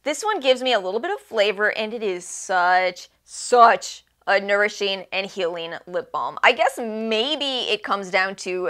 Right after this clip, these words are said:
does honey work out for you? Because it is just wondrous for my skin, and lo and behold, it's wondrous for my lips also. I haven't made a K-Beauty order since December, as,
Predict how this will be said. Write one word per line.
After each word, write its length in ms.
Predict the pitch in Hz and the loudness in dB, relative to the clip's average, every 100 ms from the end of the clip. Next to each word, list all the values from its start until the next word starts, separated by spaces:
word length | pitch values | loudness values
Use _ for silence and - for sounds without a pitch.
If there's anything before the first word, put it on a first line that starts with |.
| - | -2
does 240 | 180 185 233 | 2 2 0
honey 340 | - 190 202 | -6 -4 -4
work 300 | 196 180 170 | -2 -2 0
out 200 | 143 143 | -2 -2
for 120 | - | -6
you? 260 | 247 262 262 | -4 -4 -4
Because 240 | 202 208 | -8 -8
it 140 | 185 175 | -8 -8
is 160 | 175 | -10
just 240 | - 180 180 | -12 -14 -12
wondrous 560 | 185 190 202 220 220 | 0 0 2 0 -2
for 120 | - 190 | -6 -4
my 160 | 170 | -4
skin, 440 | 185 - 196 247 269 - - | -4 -6 -4 -4 -8 -14 0
and 140 | 294 302 | 2 6
lo 240 | 311 339 | 8 8
and 80 | 330 | 6
behold, 320 | 349 359 349 | 4 4 0
it's 120 | 294 | -2
wondrous 380 | 262 311 311 - | -2 -2 -4 -8
for 80 | 302 | -4
my 160 | 294 | -2
lips 300 | 294 320 320 | 0 -2 0
also. 720 | 320 359 403 165 143 151 147 233 _ _ _ - - | 0 0 -2 -4 -4 -6 -10 -16 _ _ _ -10 4
I 80 | 311 | 6
haven't 400 | 415 427 349 285 | 6 0 -4 0
made 420 | 294 302 302 277 - | 4 6 4 0 2
a 480 | 247 233 233 233 - | 4 6 6 4 2
K-Beauty 600 | - 294 302 277 254 220 - | -4 -6 -4 -4 -4 -6 -2
order 500 | 220 240 202 185 175 | 2 2 2 0 -2
since 520 | 185 - - 233 254 | -4 -8 -6 -6 -6
December, 680 | - 269 - 277 277 285 277 - | -8 -8 -6 -4 0 2 2 2
as, 540 | 196 190 190 196 | 4 4 2 -2